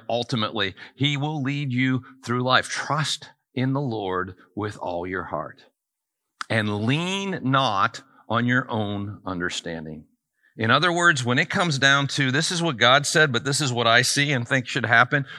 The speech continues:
go with what God said. Whether that's obeying him in one of, one of the, the principles that he lays out in his word or commandments that he lays out in his word, don't compromise on those. I-, if reality and God's word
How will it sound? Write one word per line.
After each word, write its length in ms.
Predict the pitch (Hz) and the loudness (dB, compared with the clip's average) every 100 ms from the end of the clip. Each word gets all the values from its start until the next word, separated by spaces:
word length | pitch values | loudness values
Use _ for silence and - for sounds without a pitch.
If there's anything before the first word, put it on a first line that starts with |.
| - | 0
go 180 | 131 151 | 2 2
with 200 | 151 127 | 0 -2
what 160 | 135 | -2
God 260 | 110 104 92 | 0 0 -2
said. 300 | - - - _ _ _ _ _ _ - - | -8 -10 -18 _ _ _ _ _ _ -20 -4
Whether 280 | 135 147 135 | 2 4 6
that's 220 | 127 123 | 4 4
obeying 840 | 123 101 87 165 165 190 185 180 170 | 0 -2 2 4 4 4 2 2 4
him 380 | 156 160 165 | 8 8 8
in 160 | 147 131 | 2 2
one 120 | 151 | 4
of, 220 | 151 120 - - - - | 2 0 -8 -18 -18 -12
one 260 | - 131 156 | -2 2 4
of 220 | 147 123 | 2 0
the, 300 | 123 131 123 110 | 0 0 0 -2
the 120 | 113 | -2
principles 680 | - 165 160 127 165 151 | 4 4 4 -2 -2 0
that 140 | 127 135 | 0 2
he 100 | 147 | 2
lays 320 | 143 147 135 | 2 2 6
out 240 | 147 147 | 8 8
in 100 | 147 | 6
his 240 | 139 143 123 | 0 -2 -2
word 400 | 123 139 151 139 | 2 6 6 4
or 80 | 120 | 0
commandments 600 | 135 123 139 147 147 147 | 2 4 6 4 0 -2
that 100 | 143 | 0
he 140 | 147 | 0
lays 260 | 139 139 139 | 0 0 4
out 140 | 131 | 2
in 100 | 139 | 2
his 180 | 139 120 | -2 -2
word, 240 | 120 120 - - | 0 0 -2 -2
don't 180 | 139 165 | 2 2
compromise 640 | - 226 220 170 120 95 90 | 2 0 2 0 2 0 -2
on 220 | 92 92 | -6 -8
those. 540 | 90 90 80 - - _ _ - - | -12 -12 -10 -10 -12 _ _ -16 2
I-, 60 | 160 165 | 6 6
if 480 | 175 175 185 170 123 | 6 4 6 6 6
reality 960 | 156 151 - 190 233 240 - 226 220 190 - - | 6 8 8 8 8 4 4 2 2 -2 -6 0
and 240 | 151 139 | 2 4
God's 420 | 175 185 196 139 | 4 6 6 4
word 560 | 143 180 185 190 190 151 | 2 6 8 8 6 4